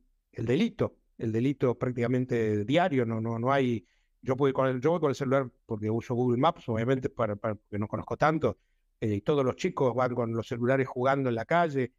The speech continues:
Nunca te vas a dar vuelta, la gente usa la mochila como hay que usar, en la espalda. Nadie se le ocurre que alguien te va a arrancar una mochila. Puede haber, obviamente, cada tanto algún caso de...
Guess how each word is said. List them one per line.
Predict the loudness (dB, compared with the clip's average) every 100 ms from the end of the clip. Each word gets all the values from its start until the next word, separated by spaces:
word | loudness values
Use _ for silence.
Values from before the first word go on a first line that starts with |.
| _ _ _
Nunca | -4 0 0
te | 0 0
vas | 0
a | 0
dar | 2
vuelta, | 0 0 0
la | -2
gente | -4 -2
usa | -2
la | -2
mochila | -2 0 0 0
como | 0 -2
hay |
que | -2
usar, | 0 2
en | 2
la | -2
espalda. | 0 0 2 0 -2 -4
Nadie | -8 -8
se | -8
le | -12
ocurre | -8 -6 -6
que | 0
alguien | 2 2
te | 2
va |
a | 0
arrancar | -2 -2
una | -2
mochila. | -2 -4 -2 2 0 -2 _ _
Puede | 2 4
haber, | 4 2 2 0 0
obviamente, | 0 2 2 0 0
cada | -2 -2
tanto | -2 -2 -2
algún | -2 -2
caso | -4 -4 -8
de... | -10